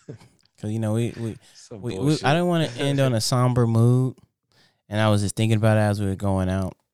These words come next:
Speaker 1: Um, I
Speaker 2: What's
Speaker 1: have
Speaker 2: going
Speaker 1: one
Speaker 2: on?
Speaker 1: question.
Speaker 2: What's up?
Speaker 1: Which sex is better? Are you ready?
Speaker 2: Yeah.
Speaker 1: One, "I miss you" sex. Two,
Speaker 2: Okay.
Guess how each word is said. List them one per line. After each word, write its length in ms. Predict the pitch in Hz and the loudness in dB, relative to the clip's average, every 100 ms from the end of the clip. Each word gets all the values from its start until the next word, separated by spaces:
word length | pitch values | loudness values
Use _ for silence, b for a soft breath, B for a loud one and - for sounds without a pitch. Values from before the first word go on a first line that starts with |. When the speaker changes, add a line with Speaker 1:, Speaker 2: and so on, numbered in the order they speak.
| _ - - | _ -20 -12
Speaker 1:
Um, 80 | 95 | -8
I 200 | 92 87 | -6 -6
Speaker 2:
What's 100 | 82 101 | -6 -6
Speaker 1:
have 120 | 95 | -4
Speaker 2:
going 80 | 107 | -2
Speaker 1:
one 120 | 110 | -2
Speaker 2:
on? 60 | 104 | 0
Speaker 1:
question. 440 | 110 98 - - - _ _ _ _ _ _ | -2 -4 -6 -14 -18 _ _ _ _ _ _
Speaker 2:
What's 220 | 98 95 | -20 -18
up? 200 | 82 73 _ - | -20 -20 _ -8
Speaker 1:
Which 540 | 98 110 156 - - - _ _ | 2 4 4 2 -4 -8 _ _
sex 480 | - - 117 113 - | -6 0 2 2 -2
is 240 | 110 98 | -2 -2
better? 420 | 87 92 80 - - _ _ _ _ _ _ B B _ - | 0 0 -2 -6 -14 _ _ _ _ _ _ B B _ -10
Are 60 | |
you 80 | 90 | -2
ready? 280 | 98 107 135 - _ _ _ _ _ _ _ _ | 0 2 0 -6 _ _ _ _ _ _ _ _
Speaker 2:
Yeah. 300 | 113 113 104 - - - | -12 -10 -8 -10 -18 -8
Speaker 1:
One, 480 | 92 107 120 147 170 _ _ _ B B B B B B B B - | 4 6 6 4 0 _ _ _ B B B B B B B B -4
"I 240 | 107 104 | 0 2
miss 340 | 98 107 110 - | 4 4 4 0
you" 120 | 73 | -4
sex. 560 | - - - - - - _ _ _ _ _ _ - | -6 -10 -14 -18 -20 -20 _ _ _ _ _ _ -2
Two, 300 | - 123 151 | 4 6 6
Speaker 2:
Okay. 260 | 135 92 | 2 -4